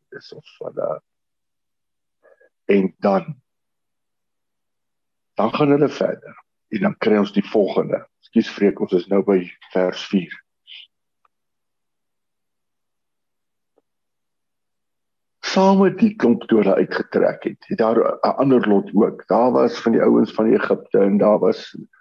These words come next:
verskeie ander groeperinge wat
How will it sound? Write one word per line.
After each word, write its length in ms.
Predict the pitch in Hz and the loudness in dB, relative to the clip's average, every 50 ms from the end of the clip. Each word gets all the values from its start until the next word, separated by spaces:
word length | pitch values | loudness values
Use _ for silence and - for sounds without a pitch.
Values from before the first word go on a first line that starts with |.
| _ _ | _ _
verskeie 460 | - 120 117 - - 143 151 160 - | -4 -4 -4 -2 0 0 0 0 0
ander 540 | - - 113 113 117 113 117 107 196 - - _ _ _ _ | 0 0 0 2 4 4 4 2 0 -4 -10 _ _ _ _
groeperinge 880 | - - - 123 120 117 - - 135 131 117 110 - 98 87 - - - _ _ _ _ _ _ - | -12 -4 0 0 0 0 0 0 2 4 4 4 4 2 0 -2 -6 -14 _ _ _ _ _ _ -2
wat 200 | 107 104 - | -2 -2 -4